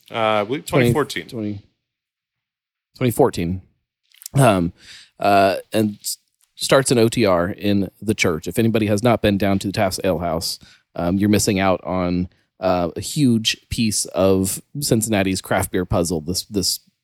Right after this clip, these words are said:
Speaker 2: I'm gonna say the most beautiful brewery in town. Uh, I'm, I'm sure that other people might disagree with me, but I can't imagine why. <laughs> Um, you know, lots of rookwood tile,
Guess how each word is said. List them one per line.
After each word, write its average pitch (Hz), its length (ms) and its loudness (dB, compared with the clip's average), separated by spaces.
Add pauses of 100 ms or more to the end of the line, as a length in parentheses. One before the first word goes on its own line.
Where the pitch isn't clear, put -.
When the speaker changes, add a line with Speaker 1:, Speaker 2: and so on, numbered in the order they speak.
(960)
Speaker 2:
I'm 135 180 4
gonna 135 140 4
say 117 260 4
the 113 120 2
most 110 480 2
beautiful 123 500 4
brewery 101 560 0
in 127 300 4
town. 98 540 0 (180)
Uh, 87 400 0
I'm, 92 240 0
I'm 101 120 -2
sure 98 260 -6
that 95 240 -6
other 98 140 -2
people 98 260 -6
might 117 340 2
disagree 120 400 0
with 113 160 0
me, 120 100 0
but 101 100 0
I 92 60 -4
can't 104 260 -4
imagine 95 300 -6
why. 82 340 -8
<laughs> - 60 -14 (880)
Um, 117 280 2 (300)
you 135 140 2
know, 117 220 4
lots 123 240 4
of - 540 -2
rookwood 151 440 6
tile, 123 520 6